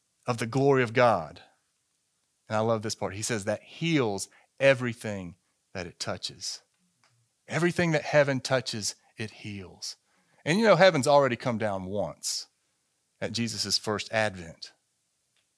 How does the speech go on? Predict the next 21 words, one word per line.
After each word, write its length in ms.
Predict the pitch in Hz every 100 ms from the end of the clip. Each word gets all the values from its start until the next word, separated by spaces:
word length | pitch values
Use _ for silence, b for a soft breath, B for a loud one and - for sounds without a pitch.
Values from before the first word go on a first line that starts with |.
| _ _ _ _ _ _
And 180 | 110 107
he 100 | 131
gave 280 | 131 143 135
us 120 | 127
a, 120 | 117 -
a 80 | 107
taste 680 | - - 196 147 - - - _ _ _ _ _ _
of 200 | 113 110
what 260 | 120 -
the 80 | 101
place 480 | - - 151 131 -
is 120 | 98
gonna 180 | 98 90
be 120 | 90
like. 300 | 78 76 80 _ _
Because 240 | 117 117
everything, 720 | 139 156 185 - 165 156 151 B B
everyone 680 | - 135 151 135 139 135 135 - b
that 120 | 107
Jesus 320 | 107 120 117 -
touched, 520 | 127 127 - -